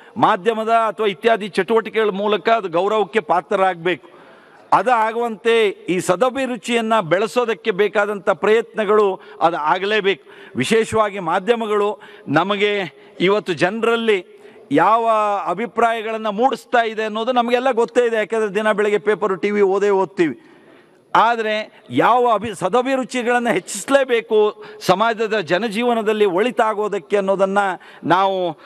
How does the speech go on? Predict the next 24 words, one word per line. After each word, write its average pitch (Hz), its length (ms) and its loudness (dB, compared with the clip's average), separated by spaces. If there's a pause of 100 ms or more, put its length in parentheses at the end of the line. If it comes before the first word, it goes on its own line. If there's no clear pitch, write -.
(140)
ಇನ್ನಷ್ಟು 208 400 0
ಹೆಚ್ಚು 202 340 0
ಯೋಚಿಸ್ಬೇಕು 196 580 0
ಅನ್ನುವಂಥ 190 360 0
ಮಾತನ್ನ 185 500 0 (420)
ನಾನು 175 180 0
ಈ 175 40 -4
ಸಂದರ್ಭದಲ್ಲಿ 196 680 0
ಹೇಳ್ತಾ, 185 480 0 (480)
ಪಕ್ಷ - 380 2
ರಾಜಕೀಯಗಳು, 214 1040 -2 (320)
ಪಕ್ಷಗಳು, 233 640 0 (400)
ನಮ್ಮ 175 440 2
ರಾಜಕೀಯ 190 460 0
ಪಕ್ಷಗಳು 202 840 -4 (240)
ಬಹಳ 180 240 2
ದೊಡ್ಡ 240 220 -2
ಜವಾಬ್ದಾರಿಯನ್ನ 208 720 -2
ನಿರ್ವಹಿಸಬೇಕು. 190 760 0 (400)
ಕೇವಲ 208 280 2
ಚುನಾವಣೆ 240 520 0
ಸಂದರ್ಭದಲ್ಲಿ 220 680 0
ಮಾತ್ರ 196 420 0
ಅಲ್ಲ, 208 220 0